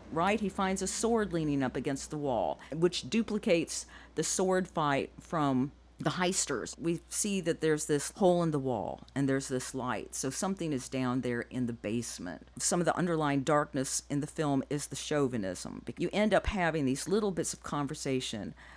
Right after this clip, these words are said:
where the woman is, who's gonna get married to this guy, she's talking about how she does everything for him. And she's kinda complaining. He acts like there's no option. He's not gonna change.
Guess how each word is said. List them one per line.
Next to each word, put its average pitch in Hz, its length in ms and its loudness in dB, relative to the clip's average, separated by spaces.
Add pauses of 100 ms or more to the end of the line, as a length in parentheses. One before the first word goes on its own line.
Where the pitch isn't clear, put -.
(120)
where 143 500 4
the 139 120 -2
woman 156 380 0
is, - 180 -4 (140)
who's 151 180 0
gonna 139 140 2
get - 180 -2
married 131 300 2
to 127 80 0
this 123 120 -4
guy, - 120 -4
she's - 240 -4
talking 151 340 -2
about 131 200 0
how 160 140 -2
she 135 160 -4
does 135 320 2
everything 127 400 -2
for 113 140 -8
him. 76 300 -6 (360)
And 214 120 6
she's 254 160 2
kinda 262 260 6
complaining. 226 720 4 (220)
He 220 280 0
acts 160 300 0
like 139 140 2
there's 160 180 0
no 156 180 2
option. 135 380 -2
He's 180 220 -2
not 165 180 2
gonna 117 140 -4
change. 87 500 -6